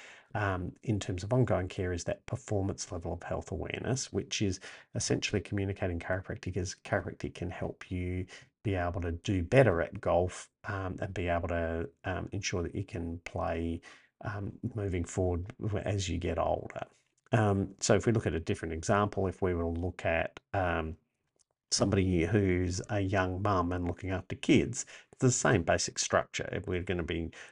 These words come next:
talking in a pain or problem context about chiropractic, helping them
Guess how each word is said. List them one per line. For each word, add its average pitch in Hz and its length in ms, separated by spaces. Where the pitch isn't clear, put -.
talking 87 640
in 87 420
a 90 300
pain 98 260
or 85 80
problem 104 380
context - 560
about 87 240
chiropractic, - 560
helping 90 400
them 85 320